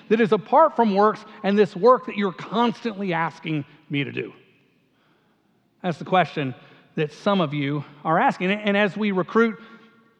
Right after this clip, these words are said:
small group volunteers, and as we just generally say, "All of you should be going out and doing the work of ministry,"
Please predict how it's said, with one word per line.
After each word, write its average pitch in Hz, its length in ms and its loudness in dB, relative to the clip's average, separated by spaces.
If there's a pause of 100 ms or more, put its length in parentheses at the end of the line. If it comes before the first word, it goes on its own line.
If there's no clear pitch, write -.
(220)
small 196 340 2
group 214 200 -4
volunteers, 220 640 0
and 190 100 0
as 185 200 0
we 190 140 -2
just 170 300 -6
generally 214 480 0
say, 208 340 0
"All 196 280 4
of 170 100 0
you 214 140 -2
should 185 180 -6
be 196 100 -2
going 185 320 0
out 202 240 4
and 175 180 0
doing 208 280 0
the 190 60 0
work 202 280 2
of 160 140 -6
ministry," 240 580 -2